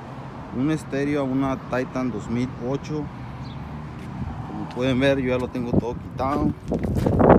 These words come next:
Este, la razón es porque lo tengo quitado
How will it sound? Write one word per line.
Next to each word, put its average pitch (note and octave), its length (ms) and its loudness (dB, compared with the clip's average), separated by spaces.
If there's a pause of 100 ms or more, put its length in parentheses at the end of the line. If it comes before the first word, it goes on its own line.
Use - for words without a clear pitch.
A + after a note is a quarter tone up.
(600)
Este, G#2 560 -8
la G#2 120 -2
razón B2 400 -2
es C#3+ 80 0
porque C#3+ 200 -4
lo B2 120 -4
tengo C3+ 280 -2
quitado D3 500 0